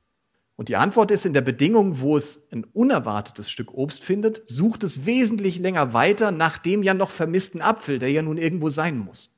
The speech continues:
Das heißt aber gleichzeitig, durch diese einfache Studie lässt sich bereits belegen, dass andere große Menschenaffen in der Lage sind, Objekte anhand ihrer visuellen Eigenschaften voneinander zu unterscheiden. Das heißt, zu wissen, dass das, was rausgekommen ist, nicht das ist,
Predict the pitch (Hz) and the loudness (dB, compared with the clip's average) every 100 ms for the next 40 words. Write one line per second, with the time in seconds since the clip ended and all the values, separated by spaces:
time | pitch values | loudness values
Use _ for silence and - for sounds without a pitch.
0 | _ _ _ _ _ - 107 131 233 233 | _ _ _ _ _ -14 0 6 6 6
1 | 190 135 104 131 208 - 220 226 226 175 | 2 2 2 2 2 0 2 2 -2 -4
2 | - 160 147 123 143 190 175 147 - 202 | -4 -2 -2 0 -2 -2 -6 -6 -2 0
3 | 233 165 160 - 151 139 139 135 - 104 | 2 2 0 -2 -6 -2 -2 -2 -6 -6
4 | 117 190 208 143 143 - - _ _ _ | -2 -2 -2 -2 -4 -6 -14 _ _ _
5 | _ _ 131 170 190 165 165 - 139 151 | _ _ -4 0 2 2 0 0 0 -2
6 | - 131 160 135 117 107 98 147 175 170 | -2 -6 -4 -4 0 0 0 0 0 -2
7 | 202 214 - _ _ _ - 120 131 - | -2 -4 -8 _ _ _ -4 0 2 2
8 | - 131 120 101 139 185 - 139 135 123 | 2 -2 -2 -2 -2 -2 -6 -2 0 0
9 | 139 127 113 110 113 120 143 135 - 135 | -2 -2 -4 -2 -2 -2 -2 -6 -6 -10
10 | 127 117 113 113 110 - 117 98 - 90 | -6 -4 -2 -4 -4 -8 -10 -12 -10 -8
11 | 98 208 311 _ _ _ _ 107 110 117 | -8 -10 -16 _ _ _ _ -6 0 0
12 | - - 117 131 220 170 123 - 127 - | 0 -8 -2 0 2 0 -2 -2 -4 -4
13 | 107 101 127 - 156 - 147 139 147 190 | -4 0 0 -2 -8 -6 -6 -6 -2 -2
14 | 226 - - - 110 - | -2 -4 -8 -8 -14 -14